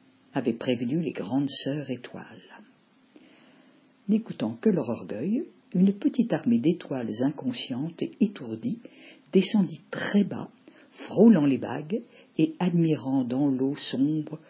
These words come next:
leurs reflets et la lumière qu'elles répandaient. Ce petit manège dura jusqu'à l'aurore. C'est alors qu'une petite étoile fatiguée eut un vertige et perdit l'équilibre,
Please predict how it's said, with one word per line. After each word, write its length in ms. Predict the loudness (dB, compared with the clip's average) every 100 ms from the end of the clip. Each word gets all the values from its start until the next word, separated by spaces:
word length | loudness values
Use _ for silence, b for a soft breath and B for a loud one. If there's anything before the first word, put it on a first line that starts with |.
| b
leurs 300 | -6 -4 -6
reflets 540 | -8 -10 -10 -8 -8 -10 b b _ 0
et 60 |
la 140 | 2 2
lumière 580 | 2 2 2 0 -4
qu'elles 160 | -6 -6
répandaient. 680 | -6 -8 -8 -8 -10 -14 -18 _ _ _ _ b b b b b b b b _ _
Ce 160 | -4
petit 280 | 2 2 2
manège 580 | -2 -2 -2 -2 -2 -4 -6 -6
dura 360 | -2 0 0 -4 -10
jusqu'à 560 | 0 2 2 2 0
l'aurore. 760 | 2 -2 -4 -6 -10 -16 -20 -20 -20 _ _ _ _ _ b b b b
C'est 260 | -4 -2 0
alors 360 | -4 -8 -12 -14 _ _ _
qu'une 220 | 0 2
petite 340 | 2 -2 2 2
étoile 400 | 2 0 0 -2 -8 -12
fatiguée 600 | -12 -6 -8 -2 -4 -4 -10 b b b b b -4
eut 140 | 0 4
un 100 | 6
vertige 800 | 4 2 -6 -4 -4 -2 -6 -8 _ _ _
et 80 | 4
perdit 600 | 4 2 8 8 8 4
l'équilibre, 640 | 8 8 8 4 4 2 0